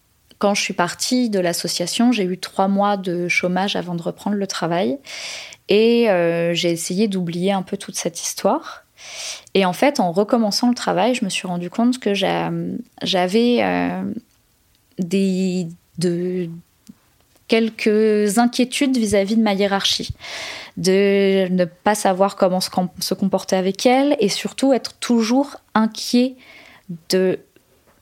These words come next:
la moindre chose qu'on puisse faire dans nos, dans mes dossiers, mes missions, et, euh, que, que ça puisse toujours se retourner contre moi. Euh, ça va un peu mieux, mais ça, ça reste v-,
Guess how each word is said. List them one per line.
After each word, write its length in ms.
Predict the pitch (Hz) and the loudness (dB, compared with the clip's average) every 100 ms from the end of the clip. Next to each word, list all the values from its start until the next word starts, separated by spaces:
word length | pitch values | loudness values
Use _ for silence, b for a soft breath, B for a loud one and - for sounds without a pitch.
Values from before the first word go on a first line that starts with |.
| _ _ _ - | _ _ _ -4
la 180 | 202 185 | 0 2
moindre 420 | 190 254 294 233 | 4 4 4 2
chose 340 | 220 247 240 - | 2 2 0 0
qu'on 140 | 202 | -4
puisse 280 | - 180 - | -2 -6 -4
faire 300 | - 220 240 | 2 2 2
dans 100 | 190 | 0
nos, 580 | 175 170 165 160 160 160 | 0 0 0 0 -2 -2
dans 160 | 165 | -4
mes 140 | 165 160 | -2 -2
dossiers, 420 | 170 170 196 214 | -2 -2 0 0
mes 140 | 185 | 0
missions, 440 | 165 170 - 240 349 B B B B B _ | -2 -4 0 0 0 B B B B B _
et, 320 | 208 226 269 - | 4 4 4 2
euh, 320 | 175 165 165 160 | 2 2 0 -4
que, 320 | - 220 247 247 | 0 2 4 2
que 140 | 196 | -2
ça 160 | 175 170 | -4 -4
puisse 260 | - 240 | -4 -6
toujours 420 | - 202 202 247 | -6 -2 0 0
se 140 | - - | -4 -12
retourner 380 | - 190 196 202 | -6 -2 -2 -2
contre 340 | 190 - 175 | -6 -6 -6
moi. 220 | 165 - _ _ B B B B B B B B B _ - | -6 -10 _ _ B B B B B B B B B _ 0
Euh, 280 | 180 170 170 | 2 4 0
ça 200 | 165 175 | 0 2
va 120 | 170 | 2
un 120 | 180 | 2
peu 180 | 190 226 | 2 4
mieux, 320 | 220 220 233 415 466 | 4 4 4 2 -2
mais 640 | 202 185 185 196 262 285 285 | -2 0 2 2 2 2 0
ça, 420 | - - 175 170 | -4 -2 0 -2
ça 180 | - 180 | 0 0
reste 360 | 196 208 - - | 0 -2 -8 -2
v-, 220 | 175 | 0